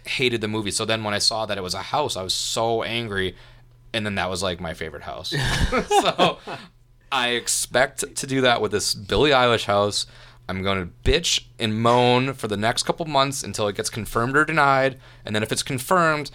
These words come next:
I'm gonna bitch and bitch until October or September, and I'm gonna go through the house,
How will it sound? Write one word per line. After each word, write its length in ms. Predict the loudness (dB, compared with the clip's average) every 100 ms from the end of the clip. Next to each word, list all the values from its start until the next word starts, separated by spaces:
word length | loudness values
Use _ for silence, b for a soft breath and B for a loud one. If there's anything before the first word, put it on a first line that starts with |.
| B -6
I'm 80 |
gonna 100 | -4 -4 -4
bitch 280 | -2 0 0
and 200 | -2 -4
bitch 440 | -2 -2 -2 -6 -6
until 300 | -6 -2 0
October 640 | 0 0 -2 0 0 0
or 60 | 0
September, 720 | 0 0 0 2 4 2 0 -8 -6
and 120 | -4
I'm 60 |
gonna 140 | -2 -2
go 160 | 0
through 160 | 0 2
the 80 | 2
house, 440 | 2 2 0 -4